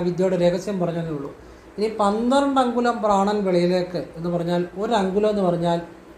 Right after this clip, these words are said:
ഏത് വ്യക്തിയാണെങ്കിലും ആ വ്യക്തിയുടെ പെരുവിരലിൻ്റെ ഈ വണ്ണം ആണ് ഒരു അങ്കുലം, നീളമൊന്നുമല്ല കേട്ടോ. ഒരു അങ്കുലം വണ്ണമാണ്. അങ്ങനെയാണ് പന്ത്രണ്ട് അങ്കുലം. അങ്ങനെ പന്ത്രണ്ട് അങ്കുലം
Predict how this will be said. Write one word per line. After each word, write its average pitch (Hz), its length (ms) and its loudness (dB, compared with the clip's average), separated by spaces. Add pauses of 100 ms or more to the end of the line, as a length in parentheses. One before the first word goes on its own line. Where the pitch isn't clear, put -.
(160)
ഏത് 226 160 4 (100)
വ്യക്തിയാണെങ്കിലും 185 640 0
ആ - 20 2 (140)
വ്യക്തിയുടെ 180 480 0 (140)
പെരുവിരലിൻ്റെ 185 680 0 (540)
ഈ - 20 -4 (160)
വണ്ണം 175 380 0 (240)
ആണ് 147 200 -6
ഒരു 139 120 -8
അങ്കുലം, 135 340 -10 (440)
നീളമൊന്നുമല്ല 156 640 0 (180)
കേട്ടോ. 196 200 -4 (840)
ഒരു 185 160 0
അങ്കുലം 208 320 0 (120)
വണ്ണമാണ്. 165 540 -2 (720)
അങ്ങനെയാണ് 196 400 0 (100)
പന്ത്രണ്ട് 151 400 -4
അങ്കുലം. - 260 -14 (880)
അങ്ങനെ 220 180 -2
പന്ത്രണ്ട് 214 440 2
അങ്കുലം 202 240 0